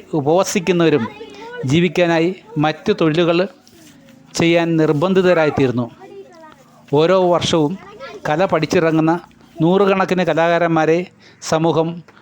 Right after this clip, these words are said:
ഉപയോഗിക്കുകയും അവർക്ക് മാന്യമായ സ്ഥാനമാനങ്ങൾ നൽകുകയും ചെയ്യുക.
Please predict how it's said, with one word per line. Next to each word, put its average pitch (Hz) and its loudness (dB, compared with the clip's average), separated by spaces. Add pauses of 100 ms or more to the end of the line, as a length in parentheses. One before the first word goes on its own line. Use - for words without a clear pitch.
(200)
ഉപയോഗിക്കുകയും 165 2 (340)
അവർക്ക് 170 0
മാന്യമായ 185 0 (840)
സ്ഥാനമാനങ്ങൾ 185 0 (120)
നൽകുകയും 156 2
ചെയ്യുക. 123 -2